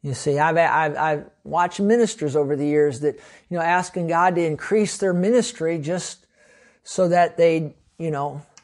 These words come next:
<laughs> you know, have more influence and that they'd be more popular and,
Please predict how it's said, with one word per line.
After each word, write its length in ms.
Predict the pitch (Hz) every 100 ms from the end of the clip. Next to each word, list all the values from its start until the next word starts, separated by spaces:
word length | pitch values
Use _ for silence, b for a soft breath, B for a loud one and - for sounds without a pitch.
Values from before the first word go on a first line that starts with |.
| b b b
<laughs> 560 | _ - - - - -
you 80 |
know, 220 | 180 160 151 B B
have 220 | 185 185
more 280 | 185 202 196
influence 600 | 170 - 196 208 220 214
and 140 | 180
that 160 | 175 170
they'd 200 | 175 170
be 100 | 185
more 220 | 175 175
popular 720 | 165 214 220 - 156 131 127
and, 160 | 127 127